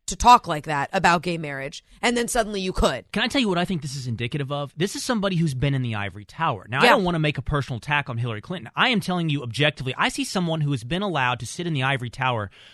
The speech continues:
Speaker 2: for at least five years.
Speaker 1: Kid gloves.
Speaker 2: And been treated with kid gloves.
Speaker 1: Yeah.
Speaker 2: And the only two instances that I can think of off the top of my head, at least, where she has been asked tough-ish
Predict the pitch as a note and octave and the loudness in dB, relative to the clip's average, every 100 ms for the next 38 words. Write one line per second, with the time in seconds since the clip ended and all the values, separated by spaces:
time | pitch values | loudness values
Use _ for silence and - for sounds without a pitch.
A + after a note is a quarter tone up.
0 | - - - A#3 G3+ C#3+ D#3 C#4 D4+ - | -20 -8 2 4 4 2 -2 0 0 -4
1 | - _ _ _ _ - F3+ E3+ C3 A2 | -14 _ _ _ _ 0 4 4 2 -4
2 | - - - F4+ A#3 B3 D3 - - _ | -10 -12 4 4 6 4 2 -4 -12 _
3 | _ - E3+ D#3+ D#3+ C#3+ - C4 C4 A#3 | _ 2 4 6 4 2 0 0 0 -2
4 | - F3 C3+ C3 B2+ D#3 D3+ G#3 C#4 E4 | 0 -2 0 -2 0 -2 -2 0 0 0
5 | - A3+ - G3 - C#3 A2 - - C#3 | -2 -4 0 -2 -2 -6 -8 -12 -2 4
6 | A3 G#3 D#3 F#3 F3 C3 C3 A#2+ - B3 | 4 4 0 0 0 0 -2 -2 0 4
7 | G3+ E3 C3 D#3+ A#3+ G#2+ A2 - - _ | 4 4 0 0 0 0 -8 -20 -20 _
8 | _ - - F3 - C4 A#3+ F3 F#3 - | _ -18 -2 0 0 0 -2 -2 -4 0
9 | D#3+ C#3+ B2 - _ _ _ - - G#3 | 2 2 -2 -14 _ _ _ -8 0 0
10 | G#3+ - - - _ A3 C4+ - - - | 0 -4 -14 -20 _ 2 2 2 0 -4